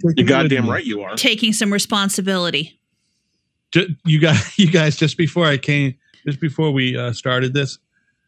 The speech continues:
Speaker 1: um, I had walked by the T V. I, I don't know why, but the T V was on when I got home. I usually don't leave it on. I, I look at the local weather and stuff in the morning, then turn it off before I leave. But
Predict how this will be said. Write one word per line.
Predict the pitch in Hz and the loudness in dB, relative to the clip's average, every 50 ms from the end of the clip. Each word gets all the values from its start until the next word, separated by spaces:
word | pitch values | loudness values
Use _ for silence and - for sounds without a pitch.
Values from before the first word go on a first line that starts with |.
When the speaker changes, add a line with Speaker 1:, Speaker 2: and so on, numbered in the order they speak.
| _ _ _ _ _ - | _ _ _ _ _ -8
Speaker 1:
um, | 117 117 117 110 107 104 101 98 120 _ _ _ _ _ _ _ _ _ _ _ _ _ _ _ _ | -6 -6 -6 -6 -6 -8 -10 -12 -14 _ _ _ _ _ _ _ _ _ _ _ _ _ _ _ _
I | - 123 | -8 -6
had | 120 113 107 | -6 -6 -4
walked | 120 131 135 131 - - | -4 -4 -4 -4 -4 -2
by | 139 127 | -2 -2
the | 120 120 | -2 -4
T | - - 143 | -4 -4 -4
V. | 127 135 131 | -2 0 -2
I, | 123 131 127 131 | -2 -2 -2 -4
I | 127 | -2
don't | 123 156 151 151 | 0 0 2 2
know | 143 131 | 2 2
why, | 123 123 123 135 131 117 | 2 0 0 0 -2 -2
but | 110 - | -4 -8
the | - 98 | -10 -10
T | - - 143 | -6 -6 -4
V | 135 123 | -2 -2
was | 117 113 110 104 | -2 -2 -2 -2
on | 117 120 127 123 117 | -2 -2 0 0 0
when | 110 104 | 0 -2
I | 104 | -2
got | 95 95 101 | -2 -2 -2
home. | 107 113 107 104 107 | -2 -2 -2 -2 -2
I | 107 104 98 | -2 -4 -4
usually | 98 120 123 123 127 127 127 120 | -4 -2 -2 0 0 0 -2 -2
don't | 113 110 110 110 - - - | -2 -2 -4 -4 -8 -8 -4
leave | 120 120 117 113 104 | -2 0 0 0 0
it | 107 | 0
on. | 113 113 113 110 107 | 0 0 0 0 0
I, | 104 101 101 | 0 -2 -2
I | - 95 104 | -2 -2 -2
look | 107 110 110 104 - | -2 -2 -2 -2 -4
at | 110 101 101 | -6 -6 -4
the | 117 110 104 101 101 101 - _ _ - _ _ _ _ _ _ - | -2 -2 -2 -2 -4 -6 -10 _ _ -20 _ _ _ _ _ _ 0
local | 123 120 120 110 - 117 110 110 107 | 2 2 2 2 0 0 0 2 2
weather | 113 113 117 117 110 | 2 2 2 2 2
and | 107 101 - | 0 0 -2
stuff | - 120 95 - | -2 -4 -2 -2
in | 113 | -2
the | 113 | 0
morning, | 110 110 110 110 110 107 | 0 0 0 0 0 0
then | 104 104 | -2 -2
turn | 101 - 113 110 110 104 | -4 -4 -4 -4 -2 -2
it | |
off | 107 113 117 110 107 - | -2 0 -2 -2 -4 -6
before | 117 101 - 110 98 | -8 -4 -2 -2 0
I | 101 | 0
leave. | 110 123 135 135 123 110 101 95 - _ _ _ _ _ _ _ _ _ _ _ _ _ _ _ | 2 2 4 4 4 2 0 -2 -6 _ _ _ _ _ _ _ _ _ _ _ _ _ _ _
But | - 131 123 120 - | 0 0 0 -2 -4